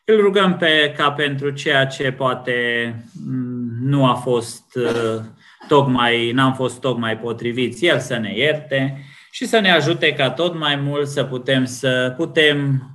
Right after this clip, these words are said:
să percepem care este caracterul Său, care este voia Sa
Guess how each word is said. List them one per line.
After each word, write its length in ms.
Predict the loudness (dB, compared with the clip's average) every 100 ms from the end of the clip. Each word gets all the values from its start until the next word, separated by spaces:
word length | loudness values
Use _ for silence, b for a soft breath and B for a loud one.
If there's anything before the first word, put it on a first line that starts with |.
| -20
să 580 | -6 2 4 4 2 -2 -6
percepem 920 | -2 -2 0 2 2 2 -2 -2 -4
care 680 | -2 0 0 0 2 0 -2 B B B B
este 800 | 2 4 2 0 4 6 4 0
caracterul 720 | -2 0 0 0 2 2 2
Său, 420 | -2 -4 -2 0
care 240 | -2 -2 -2
este 300 | -2 -4 -6
voia 460 | 0 2 4 4
Sa 640 | 0 -2 -2 0 0 -4